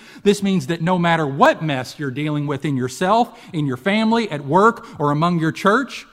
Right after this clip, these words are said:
no matter what things you're dreading about twenty twenty-two, God can change those things.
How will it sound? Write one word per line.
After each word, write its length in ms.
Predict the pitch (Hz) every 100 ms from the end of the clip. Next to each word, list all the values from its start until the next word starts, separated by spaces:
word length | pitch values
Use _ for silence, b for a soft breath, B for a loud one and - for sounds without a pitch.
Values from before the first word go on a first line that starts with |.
| b b
no 80 | 160
matter 240 | 160 160 156
what 300 | 156 226 -
things 260 | 202 160
you're 140 | - 113
dreading 580 | 104 127 180 220 247
about 580 | 240 160 165 156 - -
twenty 280 | - 185 202
twenty-two, 520 | - 202 - - 113
God 380 | 151 165 214 220
can 160 | 277 226
change 480 | - 254 302 214
those 260 | 165 175 -
things. 640 | 170 143 117 90 - -